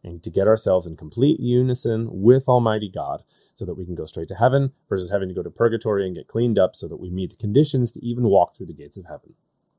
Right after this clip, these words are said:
All right? Now, if you have questions, if you have issues, please throw them in the comments down below because this is a complicated topic. There's a lot of context here that's required to understand so you can get it.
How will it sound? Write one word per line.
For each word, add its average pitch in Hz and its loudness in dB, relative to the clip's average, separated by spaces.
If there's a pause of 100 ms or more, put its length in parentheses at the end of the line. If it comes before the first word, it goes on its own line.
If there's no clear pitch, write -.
(200)
All 82 -6
right? 143 8 (680)
Now, 92 -2 (560)
if 127 6
you 127 8
have 117 10
questions, - -4 (180)
if 147 12
you 135 8
have 120 10
issues, 90 0 (280)
please 113 2
throw 120 0
them 117 0
in 113 0
the - -20
comments 110 -2
down 104 0
below 92 0 (180)
because 90 -4
this 95 0
is 98 -2
a 92 -8
complicated 92 -6
topic. 80 -4
There's 80 -12
a 87 -8
lot 85 -2
of - -14
context 107 -2
here 82 -6
that's 80 -14
required 87 0
to 80 -12
understand 85 -18
so - -18
you 80 -18
can 87 -18
get 101 -8
it. 95 -8